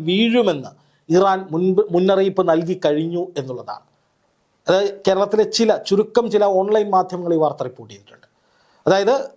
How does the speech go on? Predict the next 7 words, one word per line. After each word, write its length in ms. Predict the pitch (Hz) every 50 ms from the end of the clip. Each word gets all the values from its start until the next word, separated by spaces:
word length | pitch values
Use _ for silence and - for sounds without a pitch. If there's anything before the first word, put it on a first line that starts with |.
| _ _ - 143 151 175
ഏതെങ്കിലും 420 | 196 254 277 277 311 311 311 277 214 277
തരത്തിലൊരു 480 | 254 240 - - 226 214 208 196 180 175 180
ആക്രമണം 480 | - - - 220 214 196 160 165 165 165 - _ _ _ _ _ - 147
അമേരിക്കയുടെ 460 | 175 196 220 247 - - 254 233 208 -
ഭാഗത്ത് 320 | 180 175 180 190 190 190 190
നിന്നുണ്ടായാൽ 600 | 180 165 143 131 135 147 139 113 107 101 110 139 - _ _ _ _ _ _ _ _ _ - 156 180
ഇറാൻ 260 | 202 233 247 269